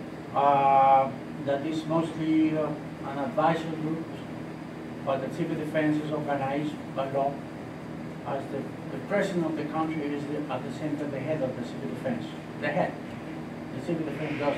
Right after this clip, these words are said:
the job. But in provinces and municipalities, the governor or the mayor are the head of the civil defense with a, a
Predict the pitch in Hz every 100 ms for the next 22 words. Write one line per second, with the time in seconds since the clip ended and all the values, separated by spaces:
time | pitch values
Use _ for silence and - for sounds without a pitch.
0 | 117 - 135 - - - - - - -
1 | - - - - - - - - - 151
2 | 151 - - - 196 226 - 190 165 139
3 | - 139 - - - - 170 196 208 214
4 | - 175 147 - 147 147 - - - -
5 | - - - - - - - - 143 156
6 | 226 226 151 160 - 139 127 120 170 165
7 | 127 - - - - - - - - -
8 | - - 143 139 120 190 - 123 127 -
9 | - - - - 156 151 - 113 104 -
10 | - - - - - - -